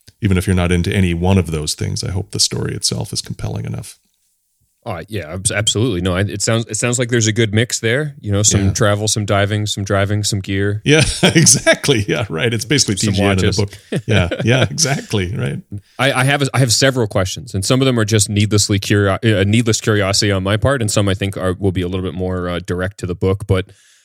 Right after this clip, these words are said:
Speaker 2: uh, where, where to start? Oh, I guess that's where we can start. Where to start? You, you decide to write a book,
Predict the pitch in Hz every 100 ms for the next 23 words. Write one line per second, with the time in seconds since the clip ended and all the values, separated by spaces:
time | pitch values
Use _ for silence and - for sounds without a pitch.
0 | _ - 110 110 107 104 98 65 - _
1 | _ - 92 110 107 98 110 95 - 127
2 | 123 113 120 120 117 113 113 110 104 98
3 | 120 90 110 101 98 117 95 - _ _
4 | _ _ 143 156 147 135 131 143 151 147
5 | 135 135 107 117 104 120